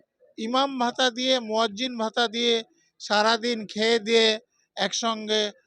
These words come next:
"খোদা হাফেজ, ইনশাল্লাহ, সালাম আলাইকুম" বলে ইফতার করলে মুসলমানদের কোনো উপকার হবে না।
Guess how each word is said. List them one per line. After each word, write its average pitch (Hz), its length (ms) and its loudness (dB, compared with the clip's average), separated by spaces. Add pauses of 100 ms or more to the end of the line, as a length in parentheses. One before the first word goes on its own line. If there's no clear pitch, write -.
(140)
"খোদা 208 300 4
হাফেজ, 202 340 2
ইনশাল্লাহ, 208 440 -2 (120)
সালাম 208 220 0
আলাইকুম" 214 360 -4
বলে 202 240 -4 (320)
ইফতার 220 400 -2
করলে 208 360 0
মুসলমানদের 226 580 -4
কোনো 233 180 -4
উপকার 180 340 -6
হবে 127 180 -10
না। - 120 -20